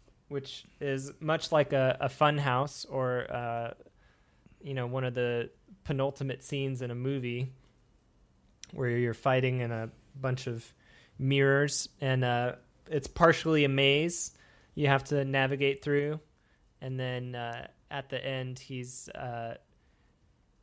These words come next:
in, uh, sort of a, what's the word?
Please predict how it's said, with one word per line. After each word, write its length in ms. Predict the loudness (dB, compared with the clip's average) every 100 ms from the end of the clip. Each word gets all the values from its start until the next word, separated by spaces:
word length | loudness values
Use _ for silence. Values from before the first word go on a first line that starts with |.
| -12
in, 300 | -8 -8 -8
uh, 500 | -8 -8 -8 -8 -10
sort 260 | -6 -2 -2
of 160 | -2
a, 420 | -2 -2 -2 -6 -10 -16 _ _ _ _ _ _ _ _ _ _ _
what's 200 | -10 -10
the 100 | -8 -6
word? 340 | -6 -8 -12